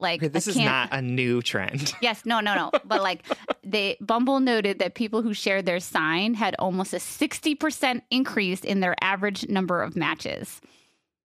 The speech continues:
Speaker 1: That's crazy.
Speaker 2: That is so weird.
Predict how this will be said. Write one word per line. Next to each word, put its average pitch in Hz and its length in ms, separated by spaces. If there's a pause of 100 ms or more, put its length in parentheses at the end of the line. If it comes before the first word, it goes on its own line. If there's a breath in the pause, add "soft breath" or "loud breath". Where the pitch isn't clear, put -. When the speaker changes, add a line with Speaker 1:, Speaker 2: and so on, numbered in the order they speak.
(580)
Speaker 1:
That's 240 180
crazy. - 420 (720)
Speaker 2:
That 156 100
is 151 120
so 143 180
weird. 127 480